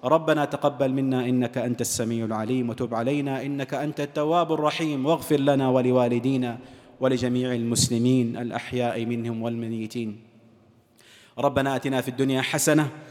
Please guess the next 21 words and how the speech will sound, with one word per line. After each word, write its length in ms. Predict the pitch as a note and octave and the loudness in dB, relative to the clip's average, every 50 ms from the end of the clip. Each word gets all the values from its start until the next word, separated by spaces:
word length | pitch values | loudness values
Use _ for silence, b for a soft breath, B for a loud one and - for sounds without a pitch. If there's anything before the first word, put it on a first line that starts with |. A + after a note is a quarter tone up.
| B B B B | B B B B
وفي 180 | C3 B2+ - C#3+ | -2 0 0 0
الآخرة 580 | C#3 C3 C3 B2+ A#2+ - C3+ B2+ A#2+ - B2+ | 0 2 2 0 0 0 -2 -4 -4 -4 -4
حسنة 440 | B2 - D#3 C#3 - D3 C#3 C#3+ C3 B2 - B B B B B | -4 -2 -2 -2 -2 -2 -4 -6 -6 -8 -12 B B B B B
وقنا 420 | C3 D3+ - - C#3+ C#3 C3+ C3 B2+ | 2 2 2 2 0 0 0 0 0
عذاب 360 | A#2+ A#2+ A#2 B2+ B2 A#2+ B2 | 0 0 0 0 0 0 -2
النار 500 | A#2+ A#2+ A#2+ C3 C3+ C#3 C3+ C3 A#2 A#2 | -2 -2 0 0 0 0 0 0 -2 -4
برحمتك 580 | A2+ A#2+ A#2 A#2 - C3 B2+ B2 - A#2+ A#2+ B2 | -6 -8 -8 -8 -6 -6 -6 -6 -6 -6 -6 -4
يا 200 | A#2+ B2 B2 A#2+ | -4 -2 -2 -2
عزيز 440 | A#2 A2 A#2 A2 A#2 A#2+ A2+ G#2+ | -2 -4 -4 -4 -4 -4 -4 -4
يا 180 | A2 A2 G#2 G#2+ | -4 -4 -4 -4
غفار. 480 | G#2 G#2+ G2+ - - A#2 A2 G#2+ G#2 - - B B B B B B B B B B B B | -4 -6 -8 -8 -4 -4 -4 -4 -4 -6 -14 B B B B B B B B B B B B
عباد 300 | B2+ B2 C3 B2 A#2+ A#2+ | -4 0 0 0 0 0
الله، 420 | A#2 A#2+ B2+ C3+ C3+ B2+ A#2+ A#2+ B2+ | -2 -2 -2 -2 -2 -2 -2 -2 0
إن 120 | B2+ B2+ | 0 0
الله 280 | A#2+ A#2+ B2 A#2 A#2+ A#2+ | 0 0 -2 -2 -2 -2
يأمر 280 | A#2+ G#2 A#2 A2+ A2+ | -2 -2 -2 -2 -2
بالعدل 420 | G#2+ A2 G#2+ G#2 A2 A2+ - - - - - - - - - - _ _ _ _ - A#2+ | -2 -2 -2 -2 -2 -4 -6 -8 -18 -20 -20 -20 -20 -20 -20 -20 _ _ _ _ -14 -12
والإحسان 760 | A2+ G#2+ A2 A2 - - - A#2+ A2+ A#2 A#2 A#2 A#2 A2+ A#2 - - - | -10 -8 -8 -8 -8 -8 -6 -4 -2 0 0 0 0 -2 -4 -8 -8 -6
وإيتاء 440 | A#2 A2 A2+ A2+ - C3 C3 B2 A#2+ | -4 -2 -2 0 2 2 2 2 2
ذي 120 | G#2+ A2+ | 0 -2
القربى 460 | G#2 - - A#2+ A2 A2 G#2 G2+ G2+ | -4 -4 -4 -6 -6 -6 -6 -8 -10